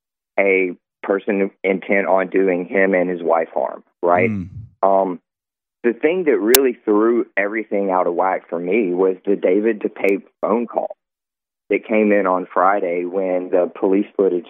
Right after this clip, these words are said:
Speaker 1: dropped, where he basically said, "Oh, you know, I, um, I, you know, sorry guys, I should have killed more of these people." You know, like,
Speaker 2: Okay.
Speaker 1: that,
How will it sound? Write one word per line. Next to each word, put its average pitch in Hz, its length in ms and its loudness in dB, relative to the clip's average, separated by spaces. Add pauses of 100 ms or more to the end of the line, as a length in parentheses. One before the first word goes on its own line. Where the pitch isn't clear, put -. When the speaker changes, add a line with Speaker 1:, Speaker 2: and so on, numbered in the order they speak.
Speaker 1:
dropped, 98 500 0 (160)
where 92 220 4
he 98 140 -2
basically 92 720 -2
said, 87 400 0 (100)
"Oh, 101 560 2 (640)
you 101 100 -2
know, 98 340 2
I, 90 420 -2
um, 87 460 -4 (640)
I, 92 160 -2 (280)
you 98 120 0
know, 87 220 2
sorry 101 320 2
guys, 95 380 0
I 92 180 -4
should 107 140 2
have 90 100 0
killed 95 260 0
more 92 320 2
of 95 60 -4
these 95 240 -10
people." 92 680 0 (520)
You 113 120 0
know, 110 260 0 (180)
like, 101 460 -2 (120)
Speaker 2:
Okay. 151 500 -6
Speaker 1:
that, 127 320 -2